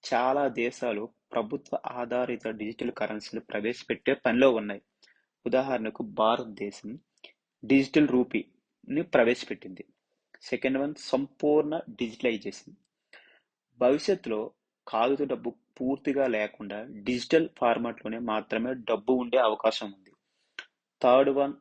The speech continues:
ఆర్టిఫిషియల్ ఇంటెలిజెన్స్ మరియు డబ్బు. ఏఐ ఆధారిత వ్యవస్థలు డబ్బు లావాదేవీలను మరింత సురక్షితంగా మరియు వేగంగా మారుస్తాయి.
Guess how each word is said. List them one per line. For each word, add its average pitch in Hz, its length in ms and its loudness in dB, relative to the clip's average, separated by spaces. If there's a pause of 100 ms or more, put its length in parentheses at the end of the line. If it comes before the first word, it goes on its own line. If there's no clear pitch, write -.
ఆర్టిఫిషియల్ 135 880 -2
ఇంటెలిజెన్స్ 123 720 -8
మరియు 110 340 -4 (120)
డబ్బు. - 320 -6 (1040)
ఏఐ 131 540 4 (180)
ఆధారిత 135 580 0
వ్యవస్థలు 107 800 -6
డబ్బు 117 400 0
లావాదేవీలను 113 760 2
మరింత 107 360 -4 (140)
సురక్షితంగా 117 880 0 (520)
మరియు 123 260 2
వేగంగా 120 440 4
మారుస్తాయి. 110 640 -2